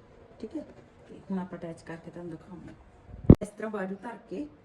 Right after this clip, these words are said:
ਤੁਸੀਂ, ਤੇ ਇਸ ਤਰ੍ਹਾਂ ਆਪਾਂ ਮੋਢਾ ਧਰ ਲਿਆ, ਇਹਨੂੰ ਇਹਦੇ ਵਿੱਚ ਦੀ ਵੀ ਇਸ ਤਰ੍ਹਾਂ ਫੜ ਕੇ ਕੱਢ ਲੈਣਾ ਹੈਗਾ, ਠੀਕ ਹੈ ਜੀ। ਸਿੱਧੀ ਬਾਜੂ ਨਹੀਂ, ਇਹਨੂੰ ਪੁੱਠੀ ਨਹੀਂ ਕਰਨਾ,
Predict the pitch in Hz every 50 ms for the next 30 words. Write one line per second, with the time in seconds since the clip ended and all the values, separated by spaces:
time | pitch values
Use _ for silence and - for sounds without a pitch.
0 | - - - - 208 - 254 254 254 - - - - - - - - - - -
1 | 170 - - 190 185 - - - 208 214 196 196 202 202 196 190 180 190 220 226
2 | 247 254 247 208 196 190 185 - - - - - - - - - - 202 226 233
3 | 226 226 214 208 185 226 214 202 214 214 - 196 165 180 170 196 202 202 196 202
4 | 196 - - - - 185 185 - 185 180 185 - - 190 185 - 156 151 135 143
5 | 135 151 156 143 139 123 - - - - - - - - - - - - - -
6 | - - - - 254 226 - - - - - - - - - - - - - -
7 | - 190 185 - 214 226 190 196 165 156 147 143 143 147 147 151 160 185 196 190
8 | - 196 - - - 226 220 214 185 185 180 170 175 190 247